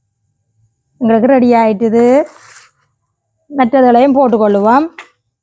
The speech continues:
உண்மையா நல்லா வந்திருக்குது எனக்கு. இதே மாதிரி நீங்களும் கண்டிப்பா செய்யுங்கோ. இதை வந்து நீங்கள்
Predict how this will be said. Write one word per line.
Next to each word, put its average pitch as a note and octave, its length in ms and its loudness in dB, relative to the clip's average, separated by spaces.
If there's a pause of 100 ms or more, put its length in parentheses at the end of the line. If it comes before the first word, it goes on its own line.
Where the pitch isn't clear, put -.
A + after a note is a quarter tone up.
(880)
உண்மையா C#4+ 400 2
நல்லா C#4 420 2
வந்திருக்குது A3+ 440 -4
எனக்கு. A3+ 260 -6
இதே C#4 140 -4
மாதிரி C4+ 220 -6
நீங்களும் C4+ 360 -4
கண்டிப்பா B3+ 380 -2
செய்யுங்கோ. B3 540 -2 (680)
இதை - 180 -6
வந்து D#4 200 2
நீங்கள் D#4 380 0